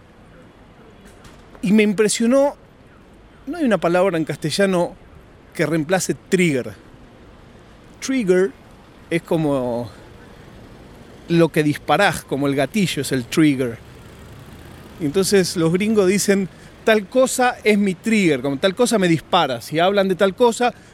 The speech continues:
muchas veces en los podcasts dicen, "Sí, este podcast habla de violencia, este podcast habla de drogas, si eso a vos te molesta, esquivalo".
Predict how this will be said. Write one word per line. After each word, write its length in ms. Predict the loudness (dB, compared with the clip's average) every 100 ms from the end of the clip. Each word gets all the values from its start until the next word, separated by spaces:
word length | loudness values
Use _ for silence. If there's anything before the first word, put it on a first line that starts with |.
| -8
muchas 160 | -4
veces 80 | 0
en 60 | 0
los 100 | 0
podcasts 300 | 0 2 0
dicen, 200 | 0 -6
"Sí, 300 | -2 -2 -2 -8 -10 -2
este 260 | 0 0
podcast 480 | 0 0 2 -2 -6 -2
habla 420 | 0 2 2 2
de 240 | 2 2
violencia, 560 | 2 2 2 2 0 -4
este 160 | -4 -2
podcast 200 | -2 0
habla 160 | 2
de 140 | 2 4
drogas, 380 | 2 2 -2
si 160 | 0 0
eso 160 | 2 0
a 20 |
vos 140 | 0
te 60 | 0
molesta, 400 | 0 0 0 0
esquivalo". 560 | 0 -2 -4 -4 -4